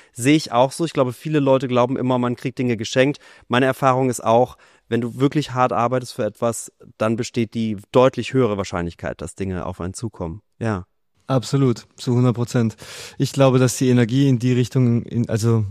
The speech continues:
Speaker 2: in die Richtung, in die man die Energie gibt und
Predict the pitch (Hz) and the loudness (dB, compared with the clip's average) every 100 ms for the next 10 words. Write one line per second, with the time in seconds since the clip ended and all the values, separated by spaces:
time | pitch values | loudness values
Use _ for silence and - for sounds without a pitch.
0 | 127 120 143 147 - 135 123 120 120 113 | -2 2 4 2 4 4 4 4 2 2
1 | 113 110 101 107 120 143 - - - - | 2 2 0 0 2 0 -2 -20 -20 -20
2 | - - _ _ _ _ 120 123 104 | -20 -20 _ _ _ _ 0 0 0